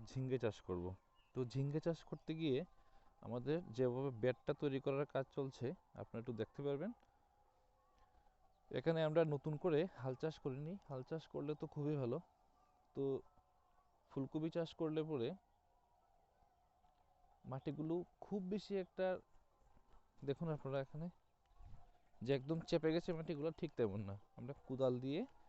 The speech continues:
just ওইগুলাকে, এই দুটা তিনটা যে লু আছে দুটাকে আমরা একসঙ্গে করে নিয়েছি। তো বেডটা কিছুটা উঁচু হয়ে গেছে। বেডের যে ফাঁস, ওই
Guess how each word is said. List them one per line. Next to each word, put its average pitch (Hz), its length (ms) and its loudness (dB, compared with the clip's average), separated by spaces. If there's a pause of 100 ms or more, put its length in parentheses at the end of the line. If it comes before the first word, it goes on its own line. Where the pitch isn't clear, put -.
(500)
just 123 300 2
ওইগুলাকে, 139 480 2 (920)
এই 139 60 6 (180)
দুটা 127 240 4 (340)
তিনটা 160 360 2
যে 170 80 6 (100)
লু 131 80 2 (160)
আছে 135 160 -2 (160)
দুটাকে 131 380 2
আমরা 139 200 0 (460)
একসঙ্গে 131 380 -2
করে 104 200 6
নিয়েছি। 92 280 -2 (640)
তো - 40 -6 (120)
বেডটা 123 320 2
কিছুটা 147 340 -2
উঁচু 143 220 2
হয়ে 156 200 4
গেছে। 160 200 -2 (560)
বেডের 123 320 2 (100)
যে 185 80 4 (140)
ফাঁস, 139 280 2 (200)
ওই 127 80 0